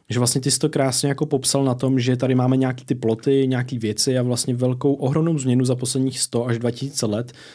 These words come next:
kdy ta zna-, změna, ta rychlost té změny je najednou bezprecedentní.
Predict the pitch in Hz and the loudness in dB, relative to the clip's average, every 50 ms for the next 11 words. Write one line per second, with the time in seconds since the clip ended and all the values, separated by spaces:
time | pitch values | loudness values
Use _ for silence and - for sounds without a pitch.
0 | - - - 123 123 123 127 127 123 131 127 127 123 127 123 113 113 123 135 165 | -20 -10 -4 0 2 2 4 4 4 4 4 2 2 0 -2 -2 0 0 2 2
1 | 170 160 131 127 - - _ _ _ _ _ _ _ _ _ _ _ - 127 123 | 2 0 -2 -4 -6 -12 _ _ _ _ _ _ _ _ _ _ _ -4 0 2
2 | 147 160 156 - 170 - - - 147 139 139 131 131 131 131 127 127 123 127 127 | 2 2 2 0 -2 -2 -2 -4 -4 0 0 2 2 2 2 2 2 2 2 2
3 | 123 123 117 - - 110 107 - 110 107 110 127 123 - - | 2 0 0 -2 -4 -6 -6 -6 -6 -6 -8 -12 -14 -16 -18